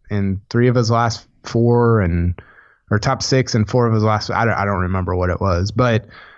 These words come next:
uh, him, Sergio, Rory, they've all been awesome at Opens. And, and Rory is just not somebody, I would have s-, I would have given you Leishman and Sergio as guys that I thought had played well at Opens, but I, I wouldn't have said that about Rory. And yet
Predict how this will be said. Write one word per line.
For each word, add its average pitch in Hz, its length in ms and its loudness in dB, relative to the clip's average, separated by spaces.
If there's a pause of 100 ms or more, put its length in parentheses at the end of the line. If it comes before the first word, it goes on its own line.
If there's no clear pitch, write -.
(160)
uh, 113 200 0
him, 139 520 2
Sergio, 127 540 2
Rory, 113 400 2
they've 120 220 0
all 127 140 2
been 107 160 0 (100)
awesome 110 480 2
at 95 100 2
Opens. 98 480 2
And, 107 340 4
and 117 200 4
Rory 135 340 4
is 110 120 2
just 117 180 0
not 113 300 0
somebody, 104 680 0 (360)
I 135 100 2
would 160 160 4
have 131 100 0
s-, - 240 -10
I 123 100 0
would 147 120 2
have 110 200 0
given 123 360 2
you 117 420 4
Leishman 113 480 2
and 101 140 2
Sergio 110 480 2
as 98 100 0
guys 107 280 0
that 104 100 -2
I 98 100 -2
thought 104 400 0 (160)
had 101 280 -2
played 110 260 0
well 127 200 4
at 123 60 2
Opens, 127 400 2
but 107 220 0
I, 107 240 0
I 117 100 0
wouldn't 120 240 2
have 107 120 0
said 113 240 0
that 104 120 2
about 98 240 0
Rory. 104 440 2
And 101 120 2
yet 101 320 2